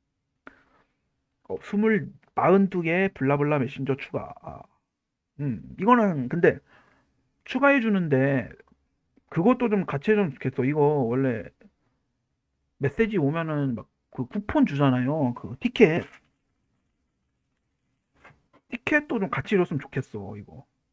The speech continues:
이거는 좀 같이 주면 안 되나? 어, 그래야지 뉴비, 이거는 뉴비한테 더 좋은 거잖아, 그러면.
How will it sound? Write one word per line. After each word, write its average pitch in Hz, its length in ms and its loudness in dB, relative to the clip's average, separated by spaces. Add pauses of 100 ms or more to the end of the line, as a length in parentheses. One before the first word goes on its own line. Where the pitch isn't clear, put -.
(200)
이거는 208 300 0
좀 190 120 -6
같이 - 320 -10
주면 165 340 -6
안 113 100 -8
되나? 123 300 -8 (540)
어, 156 120 -2
그래야지 202 440 4
뉴비, 147 320 -2
이거는 202 300 2
뉴비한테 170 540 -2
더 135 120 -6
좋은 123 220 -2
거잖아, 107 280 -6
그러면. 110 380 -12